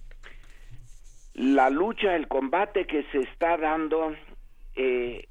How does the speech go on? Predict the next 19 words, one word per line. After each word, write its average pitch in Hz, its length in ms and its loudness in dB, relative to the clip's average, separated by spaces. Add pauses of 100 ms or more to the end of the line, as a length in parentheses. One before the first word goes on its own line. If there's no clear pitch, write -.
(120)
es 151 200 0 (200)
de 135 120 2
varias 151 440 2
dimensiones. 117 680 -2 (120)
Desde 156 280 4
luego 208 520 2 (760)
que 131 140 0
se 131 140 -2
trata 160 600 0 (160)
de 120 540 0
detener 120 480 0
el 127 120 2
robo 135 320 0
de 120 80 -2
combustible, 120 640 -4
pero 175 200 -2
se 180 140 -2
trata 233 340 0
también 202 680 0